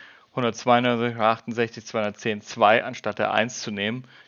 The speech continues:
Dann läuft der D N S über euer, euren Edgard und blockt dann die einzelnen Sachen. Können wir hier einmal zurückgehen über die Übersicht. Ihr seht jetzt schon,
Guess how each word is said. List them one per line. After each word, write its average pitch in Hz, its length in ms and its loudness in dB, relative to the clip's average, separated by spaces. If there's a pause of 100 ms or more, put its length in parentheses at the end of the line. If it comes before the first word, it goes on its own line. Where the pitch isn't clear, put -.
(120)
Dann 107 140 2
läuft 107 320 0
der 120 140 6
D 110 160 2
N 107 100 -2
S 123 320 -2
über 110 680 2
euer, 107 680 -2 (220)
euren 113 220 -8
Edgard 160 680 4 (480)
und 139 220 -8
blockt 117 280 2
dann 120 140 2
die 117 80 -2
einzelnen 113 340 -2
Sachen. 113 360 -6 (480)
Können 110 160 -8
wir 113 80 -6
hier 120 160 -4
einmal 123 180 -6
zurückgehen 131 460 -4
über 113 200 -4
die 113 120 -10
Übersicht. 139 560 -4 (1300)
Ihr 220 80 -20
seht 127 200 -2
jetzt 139 160 2
schon, 139 240 2